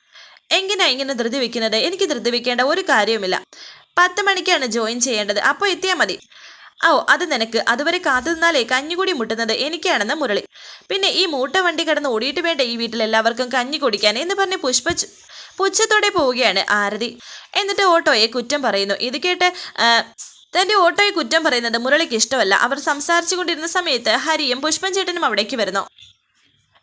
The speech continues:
എന്നിട്ട് രണ്ടുപേരും ഓട്ടോയെ പറ്റി അങ്ങോട്ടും ഇങ്ങോട്ടും വഴക്കിടുന്നുണ്ട്. "ഓട്ടം ഓടുന്ന ക്യാഷ് മൊത്തം ഈ പാട്ട വണ്ടി തന്നെ തിന്നു തീർക്കും, കുറെ പണിയും അങ്ങനെ ഇങ്ങനെ," എന്നൊക്കെ പറയുന്നു.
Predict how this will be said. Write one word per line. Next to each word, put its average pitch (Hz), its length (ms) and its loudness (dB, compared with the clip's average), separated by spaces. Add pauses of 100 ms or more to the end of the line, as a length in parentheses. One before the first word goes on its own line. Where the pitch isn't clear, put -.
എന്നിട്ട് 427 280 0
രണ്ടുപേരും 370 580 2
ഓട്ടോയെ 269 280 4
പറ്റി 311 240 0
അങ്ങോട്ടും 359 360 2
ഇങ്ങോട്ടും 330 280 -2
വഴക്കിടുന്നുണ്ട്. 202 680 0 (420)
"ഓട്ടം 392 340 2
ഓടുന്ന 285 180 4
ക്യാഷ് 269 360 2
മൊത്തം 233 320 -2
ഈ 302 60 -2
പാട്ട 320 380 2
വണ്ടി 262 260 0
തന്നെ 240 200 -4
തിന്നു 233 280 -6
തീർക്കും, 214 360 0
കുറെ 285 200 0
പണിയും 240 460 -2 (840)
അങ്ങനെ 392 320 0
ഇങ്ങനെ," 254 180 0
എന്നൊക്കെ 226 320 -2
പറയുന്നു. 190 300 -4